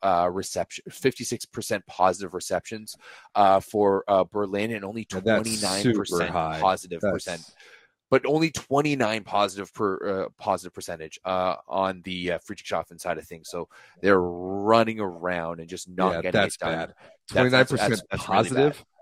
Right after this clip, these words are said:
Speaker 2: It's
Speaker 1: Yeah.
Speaker 2: terrible. <laughs>
Speaker 1: That's, that's brutal. So, you know, w-, I think if Friedrichshafen can have a better game tomorrow, then they're gonna win, and they're gonna win, do it at home.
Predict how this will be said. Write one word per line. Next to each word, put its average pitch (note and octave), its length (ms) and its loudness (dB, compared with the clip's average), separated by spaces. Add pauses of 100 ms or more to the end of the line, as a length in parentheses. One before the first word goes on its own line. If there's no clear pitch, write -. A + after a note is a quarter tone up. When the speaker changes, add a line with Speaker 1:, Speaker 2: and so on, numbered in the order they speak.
(160)
Speaker 2:
It's - 100 -18
Speaker 1:
Yeah. - 60 -12
Speaker 2:
terrible. - 560 -2 (280)
<laughs> - 160 -20
Speaker 1:
That's, F#2+ 280 -4
that's G#2+ 240 0
brutal. F#2+ 460 -10
So, G#2+ 340 6 (580)
you A#2 140 -2
know, G#2 160 2
w-, - 180 -6 (800)
I A#2+ 160 8
think B2+ 320 -4
if A#2+ 160 -2
Friedrichshafen B2+ 560 2
can C3 100 -2
have A2 140 2
a G2 40 -6
better G2+ 280 2
game F#2+ 340 -8
tomorrow, A#2 540 -2
then G2+ 140 -2
they're G#2 120 0
gonna G2 200 -2
win, F#2+ 280 -4 (320)
and A2 160 -6
they're A2 80 -2
gonna G2+ 140 -2
win, G2 160 -6
do G#2+ 160 -2
it G2+ 80 2
at - 80 -4
home. A2 340 -6